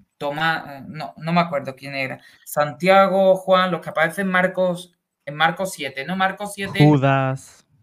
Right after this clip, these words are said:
Speaker 1: Sí, Judas y Judas, Santiago, José y, y Simón. Entonces, que eso, ¿eh? Las hermanas, ¿eh? La Biblia dice que, que Jesús tuvo más hermanos,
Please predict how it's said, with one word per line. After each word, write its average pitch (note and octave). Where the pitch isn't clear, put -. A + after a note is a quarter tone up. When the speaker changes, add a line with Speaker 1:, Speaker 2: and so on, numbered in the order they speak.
Speaker 1:
Sí, F3
Judas F#3
y E3+
Judas, F#3
Santiago, F3+
José F3
y, D#3+
y D3
Simón. C3+
Entonces, D#3
que C#3
eso, E3
¿eh? E3
Las D3
hermanas, E3+
¿eh? E3+
La G#3+
Biblia F#3+
dice A#3+
que, -
que C#3
Jesús C#3+
tuvo F3+
más F#3+
hermanos, D#3+